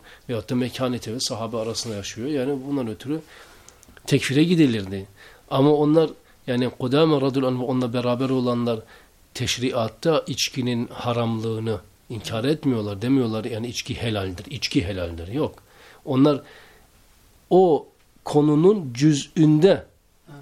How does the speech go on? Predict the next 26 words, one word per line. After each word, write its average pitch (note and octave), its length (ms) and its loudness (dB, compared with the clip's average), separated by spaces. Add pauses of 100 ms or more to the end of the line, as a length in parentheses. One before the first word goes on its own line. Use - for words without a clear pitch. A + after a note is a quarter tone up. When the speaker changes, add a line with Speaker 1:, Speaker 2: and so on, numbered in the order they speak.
Speaker 1:
tamam, B2 280 -2
bir C#3 200 4
cüz'ünde. B2 500 2
O D3 200 2
cüz'ü D#3 320 4
ne? F#3 120 6 (220)
Speaker 2:
İman D3 320 -12
eden D3+ 220 -16
ve D3 60 -16
takva. C3+ 380 -10
Speaker 1:
Ay G#2+ 240 0
ve G#2 80 -8
leysa A#2+ 300 -4
alellezine A2+ 580 -6
amenu C#3+ 240 -4
ve C3+ 40 -2
amilus C3 280 -4 (120)
salihati C#3+ 640 0
cunahun. G2+ 480 -10 (200)
Bak, C3+ 340 -12
amenu C#3+ 380 0
ve C3 40 -4
amilus C#3 320 -2
salihat. B2+ 420 -8 (480)
Yani A#2 140 -2
ayetin B2 640 2